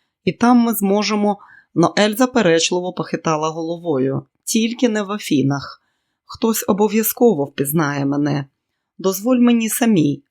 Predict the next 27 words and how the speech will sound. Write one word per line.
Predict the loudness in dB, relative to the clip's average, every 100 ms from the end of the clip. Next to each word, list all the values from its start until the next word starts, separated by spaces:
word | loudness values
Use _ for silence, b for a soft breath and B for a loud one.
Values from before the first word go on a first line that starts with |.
| _
подбати | -6 -4 -6 -4
про | -6 -6
це». | -6 -4 -4 -6 -12 _ _ _ _ _ _ -20 _ _
За | -4 -2
два | 0 0
дні | 2 2 2 0 0
Деміріс | 2 4 4 2 -2 -8 _ _
послав | -6 -2 0 0 -2
за | -4
Ларі. | -2 -2 -2 -4 -6 -14 _ _
Той | 0 2
занепокоївся. | 2 0 0 -2 -2 0 2 0 -4 -4 -6 -8 b b b
Чи | 0 2
не | 2
почув | 2 0 2 0
грецький | 0 0 0 0 0
магнат | 2 2 2 0
про | 0 0
них | 0 -2
з | -2
Ноель? | -2 0 0 0 -2 _ _ _ _ _
Проте | 0 2 2
Деміріс | 4 4 4 2 0
привітно | 0 0 0 0 0
привітався | 2 0 0 0 -2 0 -4
з | -2
ним | -2 -2 -4